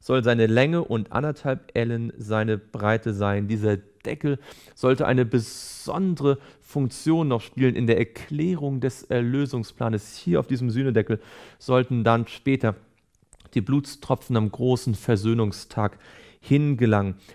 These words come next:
Dieser Sühnedeckel sollte etwas über die Gnade, die Gerechtigkeit und die Liebe Gottes ausdrücken. "Und du sollst zwei Cherubim aus Gold anfertigen.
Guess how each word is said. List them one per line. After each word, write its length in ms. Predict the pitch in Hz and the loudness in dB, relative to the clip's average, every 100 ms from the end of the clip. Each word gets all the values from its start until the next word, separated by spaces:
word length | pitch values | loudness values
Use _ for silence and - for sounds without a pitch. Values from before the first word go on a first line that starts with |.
| - | -2
Dieser 180 | 123 113 | 0 2
Sühnedeckel 680 | 127 160 127 127 143 123 | 0 -2 0 -2 0 -2
sollte 400 | 104 123 143 - | 0 -2 -2 -2
etwas 280 | 110 - 120 | -4 -4 -6
über 120 | - | -4
die 220 | 104 104 | -4 -6
Gnade, 560 | - 151 156 147 113 98 - - _ | -6 -6 -6 -4 -4 -6 -10 -20 _
die 100 | 123 | -2
Gerechtigkeit 880 | 110 110 139 147 - 131 - 120 117 | 2 2 2 0 -6 -10 0 2 2
und 200 | 120 104 | 0 -2
die 140 | 113 - - _ | -2 -4 -12 _
Liebe 480 | 120 117 151 175 147 | -4 0 2 2 0
Gottes 500 | - 131 - 120 - - | 2 0 2 -4 -6 -4
ausdrücken. 680 | 113 113 - 113 95 92 101 _ _ _ _ _ _ _ _ _ _ _ _ - | -2 -2 -6 -8 -6 -8 -10 _ _ _ _ _ _ _ _ _ _ _ _ 0
"Und 100 | 139 | 4
du 60 | |
sollst 380 | 131 160 - - | 6 6 2 -16
zwei 480 | - - 127 165 165 | -14 -4 0 2 0
Cherubim 720 | - - 170 123 107 104 104 | -4 -2 -2 -2 -2 -2 -2
aus 380 | 107 - - - | -4 -6 -16 -4
Gold 320 | 143 165 151 | -2 0 -2
anfertigen. 680 | 110 101 113 104 104 104 | -4 -4 -2 -2 -2 -6